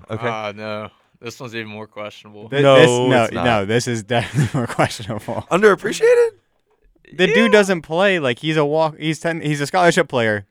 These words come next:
Speaker 3: but he's a walk-on at Auburn.
Speaker 1: Listen, listen.
Speaker 3: He, he, he played great in the Georgia game. Don't get me wrong.
Speaker 2: I mean,
Speaker 3: He
Speaker 2: he
Speaker 3: did what he
Speaker 2: helped us,
Speaker 3: needed
Speaker 1: All
Speaker 3: to do
Speaker 1: I'm
Speaker 3: in
Speaker 2: he
Speaker 3: the
Speaker 2: helped
Speaker 1: saying
Speaker 3: Georgia
Speaker 2: us to
Speaker 3: game.
Speaker 2: get to hundred points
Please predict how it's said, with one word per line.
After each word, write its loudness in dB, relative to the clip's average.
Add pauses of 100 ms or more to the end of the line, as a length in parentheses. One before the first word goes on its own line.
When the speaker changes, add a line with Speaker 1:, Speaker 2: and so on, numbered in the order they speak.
(120)
Speaker 3:
but -10
he's -4
a -6
walk-on -2
at -8
Auburn. -10 (580)
Speaker 1:
Listen, -8 (600)
listen. -4
Speaker 3:
He, -4
he, -20
he -18
played -2
great 2
in -6
the -2
Georgia -2
game. -6
Don't -8
get -10
me -10
wrong. -4
Speaker 2:
I -10
mean, -10
Speaker 3:
He -6
Speaker 2:
he 2
Speaker 3:
did -2
what 2
he 0
Speaker 2:
helped -2
us, 0
Speaker 3:
needed 0
Speaker 1:
All 10
Speaker 3:
to 8
do 2
Speaker 1:
I'm 4
Speaker 3:
in -2
Speaker 2:
he 4
Speaker 3:
the 2
Speaker 2:
helped 4
Speaker 1:
saying -2
Speaker 3:
Georgia -2
Speaker 2:
us -6
to -10
Speaker 3:
game. -14
Speaker 2:
get -12
to -14
hundred -14
points -20